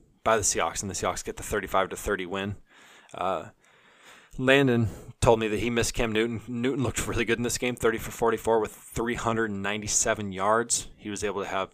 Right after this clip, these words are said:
some great chemistry with Julian Edelman, who had a career-high hundred seventy-nine yards. Um, and he kinda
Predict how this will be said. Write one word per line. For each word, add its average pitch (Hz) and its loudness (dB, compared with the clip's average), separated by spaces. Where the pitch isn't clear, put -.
some 95 -10
great 113 0
chemistry 113 -2
with 98 -8
Julian 101 -4
Edelman, 110 -2
who - -8
had 101 -2
a 90 -6
career-high 117 0
hundred 120 -2
seventy-nine 107 2
yards. 95 0
Um, 95 0
and 90 -6
he 160 -2
kinda 294 -2